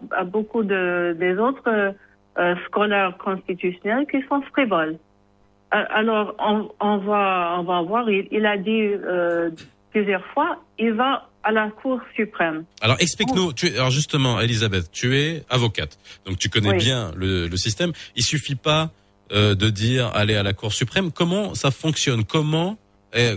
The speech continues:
Speaker 2: on peut aux États-Unis, euh, contester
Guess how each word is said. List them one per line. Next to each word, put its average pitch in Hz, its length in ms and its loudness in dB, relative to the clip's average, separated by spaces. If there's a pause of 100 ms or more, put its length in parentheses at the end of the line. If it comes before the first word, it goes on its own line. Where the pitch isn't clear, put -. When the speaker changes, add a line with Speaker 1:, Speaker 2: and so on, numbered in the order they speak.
Speaker 2:
on 120 140 2
peut 151 560 0
aux 123 100 2
États-Unis, 117 920 2 (340)
euh, 101 180 4 (140)
contester 151 800 2